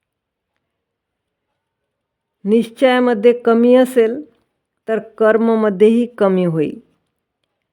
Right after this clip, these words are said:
स्मृती शक्तिवान आहे,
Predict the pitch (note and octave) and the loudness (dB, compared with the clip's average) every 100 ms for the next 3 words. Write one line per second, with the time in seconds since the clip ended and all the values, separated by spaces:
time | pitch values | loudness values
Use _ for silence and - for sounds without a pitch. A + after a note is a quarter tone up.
0 | _ _ _ _ _ _ _ _ _ _ | _ _ _ _ _ _ _ _ _ _
1 | _ _ - A3+ A#3 B3 C4 C4+ - _ | _ _ -4 0 0 -2 -4 -4 -6 _
2 | - - - - A#3+ A3+ G3+ E3+ C#3 | -8 -6 -6 -6 0 2 2 0 -4